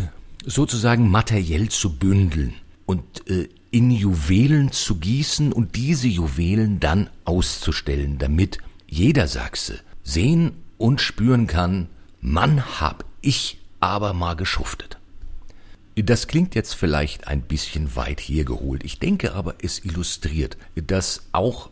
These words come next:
von Seiten der Volksvertreter das Demokratiebild so ein bisschen verrutscht ist.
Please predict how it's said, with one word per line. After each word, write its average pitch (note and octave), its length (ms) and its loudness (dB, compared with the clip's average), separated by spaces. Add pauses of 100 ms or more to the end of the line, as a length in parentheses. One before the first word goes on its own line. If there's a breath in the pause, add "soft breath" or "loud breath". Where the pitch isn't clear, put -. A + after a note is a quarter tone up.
von G2+ 300 -4
Seiten G2+ 500 -2
der G2 120 0
Volksvertreter - 1300 -2 (840 loud breath)
das - 400 -4 (360)
Demokratiebild E2+ 920 -2
so - 140 -8
ein F2 160 -4
bisschen F#2+ 480 -2
verrutscht - 640 -2
ist. - 400 -12